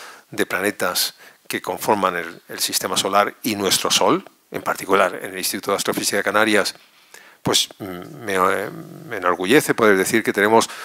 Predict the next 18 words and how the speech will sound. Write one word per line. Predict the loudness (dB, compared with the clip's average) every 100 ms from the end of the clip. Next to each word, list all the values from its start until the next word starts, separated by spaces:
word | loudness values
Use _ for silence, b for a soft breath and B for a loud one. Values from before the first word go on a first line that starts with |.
| B -10
uno | 0 4
de |
los | 4 2
grupos | 0 -2 -2
de |
investigación | -2 -2 -2 -2 -2
en | -4
física | -4 -4 -2
solar | 0 2 0
más | 2 0 0
importantes | -8 -14 -12 -12 -8 -8
de | -8
todo | -8 -8
el | -10
mundo. | -12 -8 -8 -8 B B -8
Y |
como | -4 0
saben, | 2 4 4